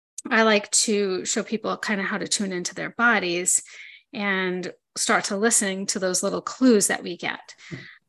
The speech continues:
Speaker 1: So I was wondering, do you have any, like, tips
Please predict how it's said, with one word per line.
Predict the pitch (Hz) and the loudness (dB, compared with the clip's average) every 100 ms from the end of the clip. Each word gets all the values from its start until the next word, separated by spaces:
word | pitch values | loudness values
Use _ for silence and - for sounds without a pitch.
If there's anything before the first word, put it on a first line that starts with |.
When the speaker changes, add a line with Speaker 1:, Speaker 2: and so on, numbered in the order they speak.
| - | -2
Speaker 1:
So | 208 190 | 0 2
I | - | 2
was | 226 226 | 2 4
wondering, | 247 226 214 208 | 4 6 4 4
do | 208 | 0
you | 226 | -2
have | 214 226 220 | 0 -2 -2
any, | 220 214 208 | -4 -2 -2
like, | 202 185 180 - - - _ - - | -2 -2 -2 -6 -14 -18 _ -14 -10
tips | - 196 202 - - - | 0 0 0 0 2 2